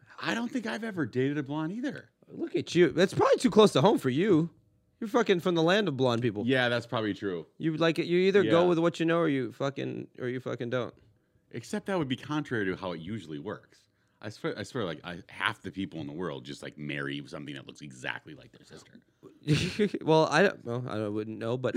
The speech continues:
Speaker 2: uh, <laughs> 'cause I don't have one. But, um, like, dude, I, that is ki-, that's just kinda how it is. I think you either go with your parents or rebel.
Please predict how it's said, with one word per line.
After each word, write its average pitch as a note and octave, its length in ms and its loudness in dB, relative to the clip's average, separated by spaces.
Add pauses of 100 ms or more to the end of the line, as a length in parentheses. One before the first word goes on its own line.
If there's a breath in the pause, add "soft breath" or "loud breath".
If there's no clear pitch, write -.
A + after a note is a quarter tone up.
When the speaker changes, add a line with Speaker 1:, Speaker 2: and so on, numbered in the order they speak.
Speaker 2:
uh, A#2+ 300 4
<laughs> D3 160 8
'cause C#3 180 8
I C3 80 8
don't C3 160 6
have C#3 140 6
one. F#3 160 6 (340 loud breath)
But, B2+ 260 4
um, A2+ 460 -2 (300)
like, C3+ 260 2
dude, D#3+ 260 4
I, C#3+ 400 2 (180)
that D#3+ 180 0
is - 160 -8
ki-, F3+ 120 -4
that's D#3+ 300 0
just - 140 -12
kinda G3+ 200 4
how F3+ 200 4
it C#3 80 2
is. D#3 240 2 (100)
I F#3 80 4
think F4+ 220 0
you G#3+ 100 2
either E3+ 320 2 (480)
go B2+ 140 2
with D3+ 100 0
your D3+ 100 -2
parents D3+ 300 -4
or A#2 140 -8
rebel. F2+ 320 -6